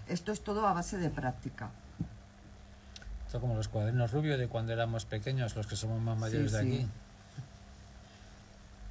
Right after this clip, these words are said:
Speaker 1: Luego ya, pues, eh, yo le voy haciendo más presión al pincel, porque como todo, un pincel plano, un pincel biselado y uno redondo,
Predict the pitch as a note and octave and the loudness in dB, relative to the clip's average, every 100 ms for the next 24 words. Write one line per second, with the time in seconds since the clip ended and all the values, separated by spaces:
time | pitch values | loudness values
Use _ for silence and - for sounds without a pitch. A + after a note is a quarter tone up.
0 | - - - - - D#3 C3 C3+ D3 D#3+ | -10 -10 -10 -10 -4 -2 0 2 4 6
1 | E3 E3+ D#3+ - C#3 D3 C#3 D3 D3+ D3+ | 4 2 0 0 2 2 4 4 6 6
2 | D3+ - E3 D#3+ C#3 C3+ C3 - D3+ D3 | 4 2 2 4 8 8 6 2 2 2
3 | D3 - D3+ D3 C3+ C3 C#3 C3+ - E3 | 2 2 4 6 4 4 6 4 4 2
4 | E3+ E3+ C#3+ C#3+ C3+ B2+ B2 D3 D3+ C3+ | 2 0 0 0 2 4 4 4 6 6
5 | C3 C#3 C3+ C#3+ C#3 - E3 E3 E3 E3+ | 6 4 4 2 2 2 4 6 6 4
6 | G3+ - - - - C#3+ C3+ C#3+ C#3+ - | 2 -2 -8 -4 2 4 4 4 4 2
7 | C#3+ C#3+ C3+ C#3+ D3 C3+ C#3+ C3+ C#3 C#3 | 2 2 2 2 4 4 6 6 6 6
8 | D3 D#3 E3+ E3 F3+ | 4 4 4 4 2